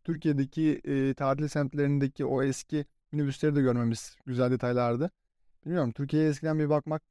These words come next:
tatlıymış, değil mi? Bir yirmi yıl öncesi, bizim elli yıl öncesindeymişiz aslında.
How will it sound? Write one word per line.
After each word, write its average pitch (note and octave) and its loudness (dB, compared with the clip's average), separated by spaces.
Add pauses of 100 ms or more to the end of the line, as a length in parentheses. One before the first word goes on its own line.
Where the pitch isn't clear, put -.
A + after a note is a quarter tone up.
(180)
tatlıymış, C#3+ -4
değil E3 -2
mi? C#3 -2 (380)
Bir D#3 -4
yirmi E3 2
yıl E3+ 2
öncesi, E3 0
bizim D#3+ 0
elli D#3 2
yıl D#3 4
öncesindeymişiz C#3+ -2
aslında. B2 -6